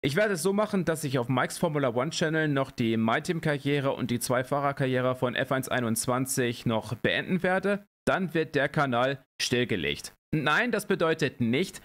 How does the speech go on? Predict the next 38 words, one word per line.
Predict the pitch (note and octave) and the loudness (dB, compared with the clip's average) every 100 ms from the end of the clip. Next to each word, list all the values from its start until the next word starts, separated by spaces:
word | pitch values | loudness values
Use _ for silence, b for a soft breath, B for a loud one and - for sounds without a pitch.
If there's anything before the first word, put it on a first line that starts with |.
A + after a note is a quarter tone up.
| - | 0
dass | C#3+ C#3+ | 0 0
ich | C3+ | 0
im | C#3+ C3+ | 0 2
September | C3 - E3 D#3 | -2 0 0 0
zweitausendzweiundzwanzig | - C#3+ C3+ C3 B2+ D#3 E3+ D#3 D3 C3 - | 0 0 0 0 0 0 0 0 -2 0 0
das | C#3+ - | -2 0
Ganze | C#3 - D3 C#3+ B - | -2 2 0 0 B -2
schon | D3 | 0
wieder | C#3 D3 D3 | 2 0 0
umdrehen | G3 F#3+ C#3 F#2 F#2 | 0 0 0 0 0
möchte. | F2 - - - _ | -2 -2 -6 -6 _
Ich | - A#2 A#2 | -4 -2 2
werde | D#3 F3+ D#3+ - | 2 2 0 0
auf | A#2+ A2+ | -2 0
Mike's | A#2+ B2+ D3 - | 2 2 0 -2
F | B2+ | -2
eins | - A#2+ C3 | 0 -2 0
Channel | C3 A#2+ B2 | 0 0 0
hier | B2+ A#2 | 0 0
weiterhin | G#2 G2 A2 A#2 C3+ | 0 0 0 0 0
durchziehen. | A#2+ G2+ G2 - C2 - _ _ - | 0 0 0 -4 -6 -6 _ _ -2
Also | D#3+ | 2
erst | F3 G#3 | 0 0
einmal, | F3+ E3 E3 | 0 0 0
ich | D#3 F#3 | 0 -2
habe | D#3 E3 D#3+ | 2 2 0
für | D#3 D#3 C#3+ C#3 C#3 | 0 0 2 2 0
Mike's | C#3 D3+ | 0 0
F | D3 C3+ | -4 -2
eins | B2+ E3 | -2 -2
Channel, | D#3+ D3+ | -2 -2
für | D3+ B2+ | -2 -2
diesen | A2+ A#2+ | -2 0
YouTube-Kanal | C#3 D3 C3 C#3 C#3 C3+ | 0 -2 -2 0 0 0
hier | C3 | -2
so | B2+ C3+ | -2 -2
einiges | B2 A2 A#2 - | 0 0 -2 -2
geplant. | D3 - F#2+ C2 | -2 0 0 -2